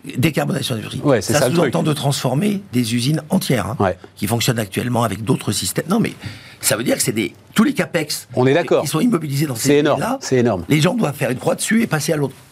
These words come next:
Speaker 1: C'est un risque énorme. D'où l'idée que l'État intervienne pour dérisquer, en grande partie, faire des démonstrateurs, montrer que ça marche, et puis progressivement aller vers, euh, <laughs> il y aura une législation à un moment donné qui permettra, il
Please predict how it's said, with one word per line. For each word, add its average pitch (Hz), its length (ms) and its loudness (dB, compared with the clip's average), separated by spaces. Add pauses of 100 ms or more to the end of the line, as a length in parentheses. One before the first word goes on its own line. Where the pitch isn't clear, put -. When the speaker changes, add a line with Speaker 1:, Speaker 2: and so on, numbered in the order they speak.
(200)
Speaker 1:
C'est - 140 -2
un 107 60 2
risque 123 240 -2
énorme. 311 320 2 (120)
D'où 269 380 4 (260)
l'idée 127 280 0
que 143 100 0
l'État 127 240 2
intervienne 175 540 -2 (280)
pour 123 140 2
dérisquer, 175 580 0 (360)
en 127 100 -2
grande 113 220 0
partie, 202 400 -4
faire 143 260 -2
des 135 120 0
démonstrateurs, 120 680 -2 (300)
montrer 156 320 2
que - 60 -4
ça 110 120 -2
marche, 110 440 -2 (200)
et - 60 -6
puis - 140 -2
progressivement 139 640 0
aller 135 180 2
vers, 113 240 2
euh, 113 160 -4 (260)
<laughs> - 340 -12
il - 60 -4
y - 20 2
aura 110 120 2
une 110 80 2
législation 107 540 -2
à 123 40 2
un - 40 0
moment 101 120 0
donné 98 240 0
qui 131 120 -4
permettra, 120 420 -4
il 104 80 -4